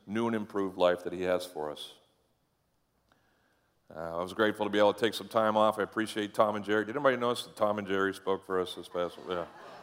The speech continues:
That was a cartoon thing for me. But, uh, uh, appreciate Tom and Jerry just doing a great job. Everybody who speaks up here, I'm so grateful for them. But while I was gone, I, I, I took a trip, if you wanna know, uh, to the Northeast. I,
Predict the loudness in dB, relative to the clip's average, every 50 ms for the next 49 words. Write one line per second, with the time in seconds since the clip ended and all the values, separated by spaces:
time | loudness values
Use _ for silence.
0 | -20 -16 -6 4 4 4 4 4 0 2 4 4 4 4 2 -4 -4 -4 -6 -4
1 | -2 -2 -2 -2 -6 -10 -10 -8 -6 -6 -4 -6 -6 -4 2 4 6 6 6 4
2 | 2 -8 -20 -20 -20 -20 -20 -20 _ 2 4 4 6 6 4 2 2 2 4 2
3 | 2 6 6 6 6 6 2 0 2 4 4 6 4 2 0 -2 -2 -2 -2 0
4 | 2 0 0 4 4 4 6 6 4 4 4 0 0 -4 -4 -6 -6 -4 0 -2
5 | -2 0 2 0 0 0 -2 -6 -4 0 0 0 0 -2 -6 -4 -2 -2 0 2
6 | 2 6 6 8 8 8 8 6 4 4 4 6 6 8 6 4 2 0 -4 -8
7 | -6 -8 -8 -4 -4 -6 -6 -8 -4 0 0 0 0 -2 -12 -12 -4 -2 -2 -2
8 | 0 0 0 0 0 0 -2 -2 0 2 2 2 2 0 -4 -6 -4 -4 -4 0
9 | 2 2 2 2 2 0 -2 -2 -2 -2 -4 -2 0 0 0 0